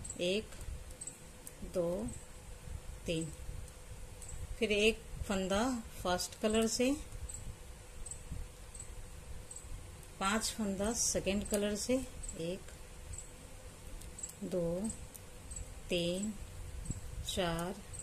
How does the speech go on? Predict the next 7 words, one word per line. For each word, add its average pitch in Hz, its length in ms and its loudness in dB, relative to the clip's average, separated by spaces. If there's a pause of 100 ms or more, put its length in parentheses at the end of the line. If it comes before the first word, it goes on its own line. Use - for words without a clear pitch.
(600)
और 170 80 0
ये 165 120 2 (120)
पांच, 165 340 -2 (680)
फिर 226 120 6
दो 220 220 10
फंदा 202 400 6
हम 262 260 8